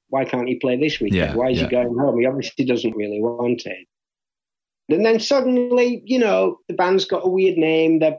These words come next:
Speaker 1: they, they were signed in the U K. They're not, they weren't signed by the American label. So the American, American label doesn't, it's like, who are, you know, who are these from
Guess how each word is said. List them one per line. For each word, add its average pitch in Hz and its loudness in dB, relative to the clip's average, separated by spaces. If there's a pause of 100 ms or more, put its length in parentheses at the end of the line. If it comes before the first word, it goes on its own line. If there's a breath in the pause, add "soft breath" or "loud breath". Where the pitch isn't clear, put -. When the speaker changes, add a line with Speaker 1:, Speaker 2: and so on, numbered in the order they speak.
Speaker 1:
they, 143 0
they 143 0
were 131 -4 (140)
signed 170 2
in 170 2
the 160 2
U 160 4
K. 135 -2
They're 127 0
not, 156 0 (240)
they 131 0
weren't 160 0
signed 160 0
by 151 4
the 151 2
American 143 0
label. 117 0
So 110 -4
the 104 -6
American, 156 -2 (220 loud breath)
American 165 0
label 151 0
doesn't, 139 -6
it's - -10
like, 127 -4
who 139 2
are, 135 0
you 151 2
know, 127 2
who 165 2
are 151 2
these 139 2
from 123 -2